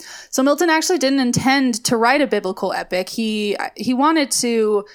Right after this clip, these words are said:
kind of follow the tradition of most epics and write about a hero or,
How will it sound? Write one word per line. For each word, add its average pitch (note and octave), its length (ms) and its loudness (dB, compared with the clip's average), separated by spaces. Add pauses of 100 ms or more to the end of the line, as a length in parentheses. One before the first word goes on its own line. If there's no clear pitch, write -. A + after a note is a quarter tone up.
(500)
kind C4+ 180 4
of B3 80 -2
follow B3 220 4
the G#3+ 80 0
tradition G#3+ 400 0
of G3+ 80 -2
most G#3 240 0
epics G3+ 340 -2
and G3+ 100 -4
write F#3 160 0
about F#3 240 0
a G3 40 -2
hero F#3+ 580 0
or, F3+ 560 -2